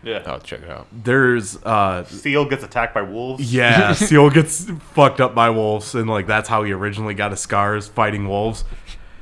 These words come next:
Speaker 3: The fucking, uh, one dude, 'cause, like, it's about, like, a boy band. It, they're essentially
Speaker 1: The Funky Bunch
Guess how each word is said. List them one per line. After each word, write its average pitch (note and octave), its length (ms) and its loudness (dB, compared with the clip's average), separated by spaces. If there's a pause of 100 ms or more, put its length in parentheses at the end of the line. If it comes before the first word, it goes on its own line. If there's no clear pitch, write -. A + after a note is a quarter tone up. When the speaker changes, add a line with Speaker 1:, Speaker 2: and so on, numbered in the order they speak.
(440)
Speaker 3:
The A#2+ 220 0
fucking, A#2 800 -2
uh, G#2+ 160 0
one C3 340 4
dude, C#3 400 2
'cause, D3+ 160 0 (220)
like, C3+ 180 0
it's C#3+ 140 -4
about, C#3+ 400 2
like, A#2 200 -2
a G#2 80 -4
boy G#2+ 360 -4
band. A#2 340 -2 (400)
It, B2+ 300 -2
they're F#3+ 160 8
essentially D3+ 960 0
Speaker 1:
The A#2 100 -8
Funky E3 300 -2
Bunch A2+ 400 -10